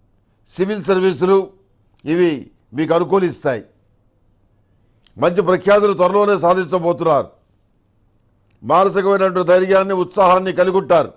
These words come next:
బంధువుల్లో ఉన్నటువంటి ఒక వర్గాన్ని మీ వైపు తిప్పుకోవడంలో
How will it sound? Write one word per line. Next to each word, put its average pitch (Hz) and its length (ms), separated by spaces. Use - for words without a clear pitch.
బంధువుల్లో 202 520
ఉన్నటువంటి 196 420
ఒక 185 100
వర్గాన్ని 180 640
మీ 156 180
వైపు 196 240
తిప్పుకోవడంలో 190 760